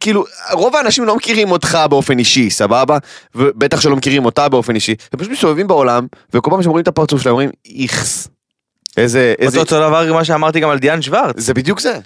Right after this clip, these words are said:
Speaker 2: זה בדיוק זה.
Speaker 1: נהיה לי חם, אני כעסתי יותר מדי היום. אימא'לה,
Speaker 2: <laughs>
Speaker 1: אימא'לה, אימא'לה.
Speaker 2: אמ,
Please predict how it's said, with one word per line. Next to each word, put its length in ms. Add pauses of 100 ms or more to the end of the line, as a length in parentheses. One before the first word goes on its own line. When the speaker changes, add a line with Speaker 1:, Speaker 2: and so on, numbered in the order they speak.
(140)
Speaker 2:
זה 200
בדיוק 340
זה. 340
Speaker 1:
נהיה 160
לי 80
חם, 220
אני 100
כעסתי 300
יותר 160
מדי 160
היום. 220 (160)
אימא'לה, 440
Speaker 2:
<laughs> 20
Speaker 1:
אימא'לה, 280
אימא'לה. 300
Speaker 2:
אמ, 760